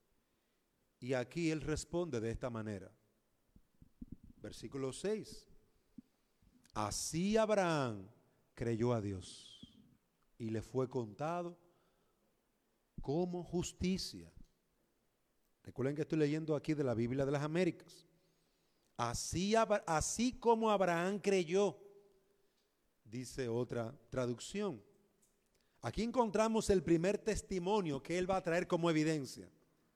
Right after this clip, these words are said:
Es por la fe, y aquí se lo voy a demostrar. "Así Abraham creyó". Observen que la palabra "así" es como señalando algo.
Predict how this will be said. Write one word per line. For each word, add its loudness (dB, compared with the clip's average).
Es -8
por 2
la 2
fe, -2
y -8
aquí -6
se -8
lo 2
voy 4
a 4
demostrar. 0
"Así 2
Abraham 0
creyó". -4
Observen -2
que 0
la 4
palabra 4
"así" 2
es -8
como -4
señalando 4
algo. 2